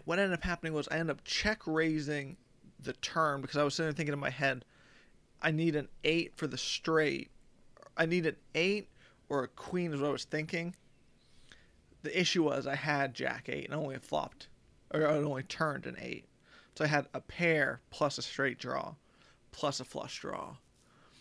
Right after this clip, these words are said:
And after I had check raised him on the turn,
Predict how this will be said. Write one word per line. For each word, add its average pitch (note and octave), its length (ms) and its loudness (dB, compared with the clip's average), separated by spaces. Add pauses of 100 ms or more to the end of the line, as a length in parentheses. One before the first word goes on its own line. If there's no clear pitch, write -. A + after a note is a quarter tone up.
(320)
And E3 80 2
after E3 280 4
I D3 60 4
had C#3 120 -2
check - 340 2
raised D#3 360 4
him D3 100 -4
on C#3+ 160 0
the - 60 -8
turn, C#3 640 -4